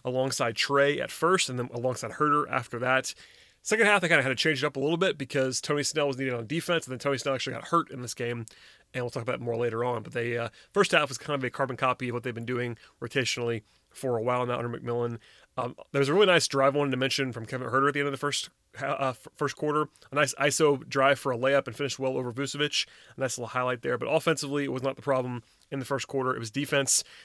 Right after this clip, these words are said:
They trailed thirty-three to twenty-five at the end of the first quarter after never leading at all in the entire first half. Uh, the Bulls shot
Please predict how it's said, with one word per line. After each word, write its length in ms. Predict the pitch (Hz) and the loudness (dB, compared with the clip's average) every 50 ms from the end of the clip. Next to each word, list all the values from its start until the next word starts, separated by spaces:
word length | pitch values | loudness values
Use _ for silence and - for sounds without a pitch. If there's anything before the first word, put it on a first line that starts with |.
| - - | -4 -2
They 80 | 139 | -2
trailed 340 | 123 - - 156 151 147 131 | 0 2 4 4 4 4 2
thirty-three 380 | - - 160 180 170 - 180 156 | 2 2 2 2 2 2 2 0
to 60 | 139 | 0
twenty-five 560 | - - 160 151 135 - - 135 139 143 143 | 0 0 -2 -2 0 0 2 4 4 6 4
at 20 | |
the 80 | 139 139 | 4 2
end 80 | 139 139 | 0 -2
of 60 | 123 | -4
the 40 | - | -4
first 220 | - 135 - - | -4 -4 -2 -2
quarter 220 | 151 147 147 147 | -2 0 2 2
after 180 | 139 123 - 123 | 2 0 -2 -2
never 260 | 123 139 143 143 139 | 0 0 0 2 0
leading 440 | 120 123 131 139 151 160 175 180 180 - - - - - _ _ - | 0 -2 0 0 2 2 2 2 0 -4 -10 -20 -20 -20 _ _ 2
at 100 | 139 135 | 4 6
all 280 | 131 135 156 180 - - _ _ _ _ _ - | 6 6 4 4 2 -2 _ _ _ _ _ -4
in 100 | 143 139 | -2 -2
the 120 | 139 131 127 | -2 -2 -4
entire 360 | 120 - - 131 131 131 123 | -4 -2 -2 0 0 0 -2
first 300 | - - 127 - - - | -4 -6 -6 -6 -4 -2
half. 300 | 131 143 175 185 - - - - - - - - _ - | 0 0 0 -2 -6 -14 -20 -20 -20 -20 -20 -10 _ -4
Uh, 120 | 131 123 | -2 -2
the 100 | 117 113 | -2 -4
Bulls 240 | 113 139 143 160 - | -4 -2 -2 -2 0
shot 400 | - - 139 131 135 - - | 2 4 4 4 4 4 0